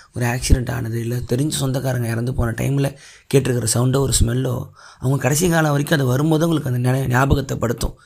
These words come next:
"அன்னைக்கு ஒண்ணு ஆச்சு, அன்னைக்கு ஒண்ணு ஆச்சேன்னு." இன்னைக்கு நம்ம இவ்வளோ பெரிய அனிமல்ஸை விட, organism விட, இந்த உலகத்தையே நம்ம ஜெயிக்கிறதுக்கு காரணமான அதே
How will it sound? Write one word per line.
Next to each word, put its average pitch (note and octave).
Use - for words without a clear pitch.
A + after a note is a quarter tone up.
"அன்னைக்கு A#2
ஒண்ணு A#2
ஆச்சு, B2
அன்னைக்கு -
ஒண்ணு -
ஆச்சேன்னு." -
இன்னைக்கு B2+
நம்ம A#2+
இவ்வளோ B2+
பெரிய C3
அனிமல்ஸை C#3+
விட, D3
organism C#3+
விட, D3
இந்த -
உலகத்தையே C#3
நம்ம C#3
ஜெயிக்கிறதுக்கு E3
காரணமான D3+
அதே F3